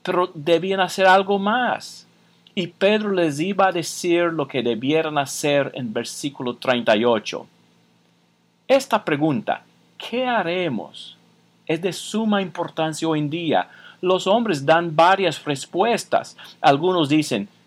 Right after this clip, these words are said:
"No tienes que hacer nada. Ya estás predestinado a ir al cielo o al infierno y nada de lo que tú hagas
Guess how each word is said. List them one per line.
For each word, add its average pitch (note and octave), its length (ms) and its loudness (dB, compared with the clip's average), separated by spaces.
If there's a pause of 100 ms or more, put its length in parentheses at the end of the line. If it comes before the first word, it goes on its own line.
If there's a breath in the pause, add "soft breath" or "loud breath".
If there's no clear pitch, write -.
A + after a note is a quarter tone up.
(160)
"No B3+ 180 -4
tienes C4+ 280 -6
que C4+ 100 2
hacer C4 280 0
nada. B3+ 560 2 (580)
Ya G3+ 220 2
estás G#3+ 420 2
predestinado E3+ 960 0
a E3 60 4
ir G#3 160 0
al B2+ 160 2
cielo A3 680 -2
o D3+ 140 6
al C#3+ 120 4
infierno G#3+ 760 -2 (180 loud breath)
y F3 180 -6
nada G#3 460 -2
de E3+ 100 -4
lo D#3 160 -2
que C3+ 100 -8
tú F3+ 260 -2
hagas A3+ 440 4